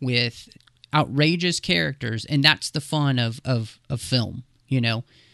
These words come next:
because we just pulled from a comic book. I mean, that's why we all read comic books in the first place. We enjoy that kind of stuff, the stuff that you can't really do in reality, but we'd like to,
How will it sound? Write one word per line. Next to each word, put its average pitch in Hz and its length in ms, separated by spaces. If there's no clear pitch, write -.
because 139 300
we 147 100
just 156 240
pulled 170 300
from 147 160
a 139 40
comic 151 400
book. 110 140
I 120 40
mean, 135 120
that's 165 200
why 156 220
we 151 160
all 147 140
read 143 260
comic 139 380
books - 280
in 110 80
the 113 60
first 247 320
place. 113 260
We 147 160
enjoy 170 460
that - 240
kind 101 220
of 101 60
stuff, - 400
the 143 80
stuff 151 260
that - 140
you 143 80
can't 147 340
really 135 240
do 139 200
in 120 120
reality, 120 720
but 147 580
we'd 139 200
like 139 320
to, 127 240